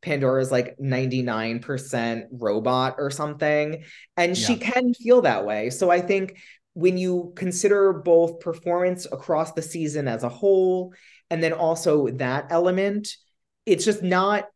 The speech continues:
Speaker 1: for me, uh, adding up to what I would consider a winner edit.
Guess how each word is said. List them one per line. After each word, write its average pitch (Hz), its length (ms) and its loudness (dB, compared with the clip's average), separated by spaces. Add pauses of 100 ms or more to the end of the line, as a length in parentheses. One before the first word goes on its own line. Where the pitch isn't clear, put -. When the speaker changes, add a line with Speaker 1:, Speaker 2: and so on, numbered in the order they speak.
(320)
Speaker 1:
for 175 140 -2
me, 151 720 -4 (280)
uh, 120 260 -4 (300)
adding 156 280 0
up - 200 -6
to 131 560 -2
what 147 200 0
I 131 120 2
would 135 160 0
consider 160 440 0
a - 80 0
winner 131 440 0
edit. 156 380 0